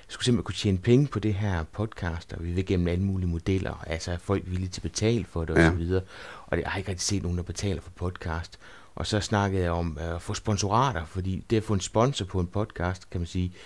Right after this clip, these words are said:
Speaker 1: det er jo en, en, en helt ny målgruppe, man kan nå igennem et, et andet medie. Men igennem en samtale med Michael Rik og, øh, Søren Risager,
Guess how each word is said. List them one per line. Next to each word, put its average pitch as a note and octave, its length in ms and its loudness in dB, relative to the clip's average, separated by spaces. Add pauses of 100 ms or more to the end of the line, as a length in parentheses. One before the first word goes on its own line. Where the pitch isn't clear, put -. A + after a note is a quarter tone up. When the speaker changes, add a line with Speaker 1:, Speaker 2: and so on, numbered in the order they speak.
(1000)
Speaker 1:
det A2+ 60 10
er A2+ 60 12
jo G#2 320 8
en, F#2+ 260 6
en, F#2+ 320 0
en G2 200 0
helt A2+ 180 4
ny A#2 40 6
målgruppe, A2+ 720 4
man F#2+ 120 2
kan G2 140 0
nå A#2 220 4
igennem F#2+ 340 2
et, F2+ 340 -2
et F#2 140 -2
andet G#2 260 0
medie. G#2 380 0 (440)
Men F#2+ 320 2
igennem B2+ 380 4
en G#2 100 4
samtale A2+ 560 2
med G2 140 2
Michael F2+ 400 0
Rik G#2+ 360 -2
og, D2 420 -6
øh, C#2+ 280 -8 (200)
Søren F2 280 -4
Risager, G2 400 0